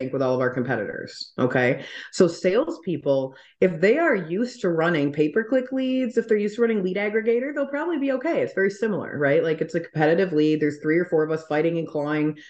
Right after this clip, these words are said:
to get to the <laughs> top and get to this homeowner, right? But yeah, if they're used to an S E O lead where they come on our website, they think we're beautiful and they love us and they call only us and have us over.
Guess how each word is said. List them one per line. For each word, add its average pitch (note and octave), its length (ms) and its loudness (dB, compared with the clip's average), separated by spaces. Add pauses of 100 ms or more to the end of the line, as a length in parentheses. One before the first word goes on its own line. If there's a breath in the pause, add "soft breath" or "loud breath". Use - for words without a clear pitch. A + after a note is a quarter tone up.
(100)
to D#3 80 2
get D3 160 4
to - 100 -12
the D#3+ 80 2
<laughs> - 0 -
top E3 440 -2
and F3+ 80 2
get E3 140 0
to E3+ 120 -4
this E3+ 180 -2
homeowner, C#3+ 560 -2
right? E3 280 0 (320 loud breath)
But C#4 200 2
yeah, D#4 200 -6
if - 100 -12
they're B3 140 -2
used B3+ 340 -6
to A#3 100 0
an G3 80 0
S A3 280 -6
E G#3 120 0
O A3 120 2
lead F3 340 -2
where F3+ 80 -2
they F3+ 100 0
come G#3 220 -4
on G#3 60 0
our F#3+ 120 0
website, F3+ 400 0
they E3+ 100 0
think F#3+ 200 -2
we're F3+ 100 0
beautiful G3 440 0
and F#3 100 -2
they E3 80 0
love F3 240 0
us E3 220 -2
and D#3+ 80 -6
they D3+ 80 -2
call F3+ 260 0
only G3 380 0
us G3+ 220 -4
and E3+ 80 -4
have E3+ 180 -2
us D3+ 160 -2
over. F3+ 500 0